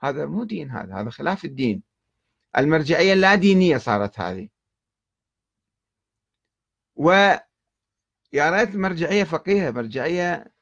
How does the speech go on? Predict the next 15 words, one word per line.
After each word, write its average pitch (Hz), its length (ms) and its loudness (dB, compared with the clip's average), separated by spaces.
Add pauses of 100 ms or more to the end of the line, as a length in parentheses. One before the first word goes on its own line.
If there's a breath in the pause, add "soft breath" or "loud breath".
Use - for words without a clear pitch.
(100)
أمية، 151 360 -2
مو 127 180 -2
عالمة، 147 500 -2 (260)
مو 165 140 0
مجتهدة، 214 600 2
مقلدة، 196 640 2 (460)
مقلدة 226 460 2
في 214 140 -2
أصولها، 226 560 4
في 190 160 0
عقيدتها، 170 720 -2
في 165 520 -2 (520)
أسس 202 540 -2
التفكير 131 880 -4
مالتها، 107 600 -2